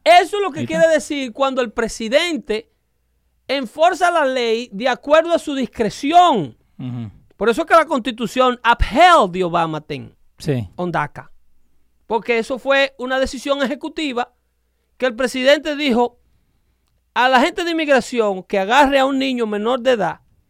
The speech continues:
Speaker 1: que haya entrado menor de edad, o un adulto que demuestre que entró menor de edad a los Estados Unidos, no, no lo deporten.
Speaker 2: Ujú.
Speaker 1: Eso se llama diferir, o sea, a su discreción, difiérame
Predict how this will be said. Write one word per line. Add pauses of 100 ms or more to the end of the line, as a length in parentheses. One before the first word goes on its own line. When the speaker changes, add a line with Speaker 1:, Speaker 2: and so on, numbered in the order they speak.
(280)
Speaker 1:
que
haya
entrado
menor
de
edad,
o
un
adulto
que
demuestre
que
entró
menor
de
edad
a
los
Estados
Unidos, (1160)
no,
no
lo
deporten. (260)
Speaker 2:
Ujú. (400)
Speaker 1:
Eso
se
llama
diferir,
o
sea,
a
su
discreción, (440)
difiérame